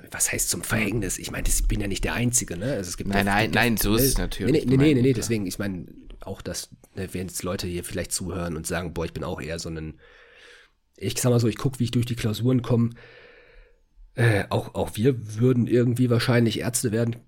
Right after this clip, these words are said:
Speaker 1: können, so, oder werden Ärzte werden, oder Ärztinnen, wie auch immer. Aber, mm, ich, vielleicht ist der Einstieg erstmal so ein, so ein bisschen erschwerter.
Speaker 2: Mm, mm.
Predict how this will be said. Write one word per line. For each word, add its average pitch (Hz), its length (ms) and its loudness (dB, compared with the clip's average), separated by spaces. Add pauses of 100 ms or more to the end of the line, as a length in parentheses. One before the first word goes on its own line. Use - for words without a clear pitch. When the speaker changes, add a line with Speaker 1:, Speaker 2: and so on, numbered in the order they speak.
(120)
Speaker 1:
können, 160 400 0 (220)
so, 151 200 -2
oder 151 260 -4
werden 117 220 2
Ärzte 120 360 -2
werden, 143 400 -4
oder - 260 -10
Ärztinnen, 113 460 -6
wie - 100 -4
auch - 80 -4
immer. 123 300 -4 (460)
Aber, 82 680 -2 (520)
mm, 123 260 -12 (520)
ich, - 180 -8 (120)
vielleicht 135 340 0
ist 147 120 2
der 139 60 4
Einstieg 147 280 4
erstmal 98 220 -4
so 82 80 -8
ein, 80 220 -10
so 82 120 -10
ein 80 60 -10
bisschen 80 240 -4
erschwerter. 92 500 -2 (100)
Speaker 2:
Mm, - 60 -12 (140)
mm. 92 100 -6